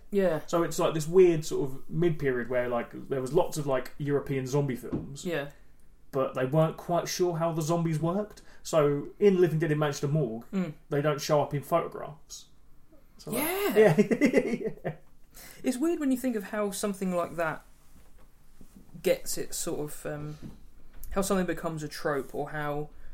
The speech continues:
Speaker 1: um, the rules of a particular monster are agreed over
Speaker 2: Yeah.
Speaker 1: time. And I think when you get a film that changes that, it either really, really works, or it totally
Speaker 2: I mean,
Speaker 1: sucks
Speaker 2: the,
Speaker 1: and it bombs.
Speaker 2: the perfect example would be Zombies.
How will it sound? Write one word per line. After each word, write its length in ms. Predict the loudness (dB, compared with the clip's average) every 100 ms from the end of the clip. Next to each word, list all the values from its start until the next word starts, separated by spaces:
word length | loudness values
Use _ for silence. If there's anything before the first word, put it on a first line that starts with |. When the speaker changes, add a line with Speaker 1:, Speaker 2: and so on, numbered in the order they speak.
| -8 -8
Speaker 1:
um, 500 | -6 -4 -6 -8 -10 -14 -16 -20 -20 -20 -20 -8
the 140 | -6
rules 480 | -4 -2 -2 -4 -8
of 280 | -10 -14 -16 -14
a 100 | -14
particular 480 | -12 -10 -10 -8 -8
monster 360 | -8 -8 -8
are 140 | -8 -8
agreed 380 | -6 -6 -6 -6
over 220 | -8 -8 -2
Speaker 2:
Yeah. 180 | 0 0
Speaker 1:
time. 180 | -6 -14 -14 -16 -16 -20 -20 -20 -20 -8
And 420 | -4 -2 -2 -6 -10 -18 -18 -10
I 40 |
think 420 | -4 -2 -2 -4 -6
when 220 | -2 0
you 60 | 0
get 120 | -2
a 40 |
film 300 | -4 -2 -2
that 120 | -2 -6
changes 520 | -4 -4 -4 -8 -10
that, 280 | -10 -8 -4 -4 -4 -6 -8 -10 -6
it 100 | -4
either 420 | -2 -4 -6 -6 -10 -12
really, 320 | -2 0 2
really 180 | 0 0
works, 640 | -2 -2 -4 -14 -14 -16 -18 -14
or 140 | -10 -10
it 120 | -10
totally 520 | -6 -6 -6 -8 -10 -14 -16 -8
Speaker 2:
I 40 | -4
mean, 180 | -4 -4
Speaker 1:
sucks 120 | -6
Speaker 2:
the, 60 |
Speaker 1:
and 100 | -8
it 100 | -8
bombs. 400 | -6 -6 -8 -14 0
Speaker 2:
the 140 | 0
perfect 540 | 0 0 6 8 8 2
example 420 | 0 -2 -2 -2
would 180 | -4 -2
be 300 | -2 -2 -2
Zombies. 640 | 0 -2 -2 -4 -6 -8